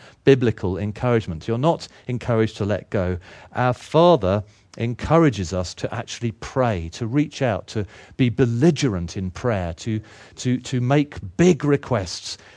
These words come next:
to go after God, to make bold claims, and to, to really put out in prayer, because, uh, he's not, by all means start in, with quite tame and small prayers, but push to make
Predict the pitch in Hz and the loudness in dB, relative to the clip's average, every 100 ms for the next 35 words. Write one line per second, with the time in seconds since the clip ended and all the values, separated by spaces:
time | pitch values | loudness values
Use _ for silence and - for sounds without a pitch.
0 | - 123 92 165 165 147 147 - 127 107 | -4 -4 2 4 6 6 4 2 -2 0
1 | 107 92 - 120 131 104 - 180 175 160 | 0 0 -2 -4 -4 -6 2 6 6 6
2 | 143 - 147 131 101 82 85 - - - | 4 0 0 0 0 -2 -6 -10 -20 -20
3 | - - - 131 123 143 - - - - | -20 -8 0 0 0 -2 -4 -12 -10 -2
4 | 127 123 214 202 185 - - 202 - 170 | 0 2 4 6 4 2 6 6 6 2
5 | 123 90 120 110 - 143 113 90 85 - | 2 0 -4 -4 -2 0 0 -2 -6 -16
6 | - - 123 139 131 - - 123 123 110 | -10 -6 -2 0 0 -2 -8 -6 -6 -8
7 | - - 107 110 147 147 185 156 - - | -18 -14 -6 0 0 4 2 2 -6 -20
8 | - - 143 147 - 135 - 156 160 185 | -14 -6 -6 -4 -8 -8 -2 4 6 6
9 | 180 165 156 - 165 160 - - - 139 | 6 4 0 4 4 4 -2 -8 -2 -2
10 | 147 131 147 147 147 147 - 151 147 139 | 0 2 0 0 0 0 0 2 4 2
11 | 127 - 151 151 - 117 92 87 - 143 | -2 0 4 4 4 0 0 -2 -2 -4
12 | - - 202 - - 165 147 151 | -4 2 2 2 -2 0 2 0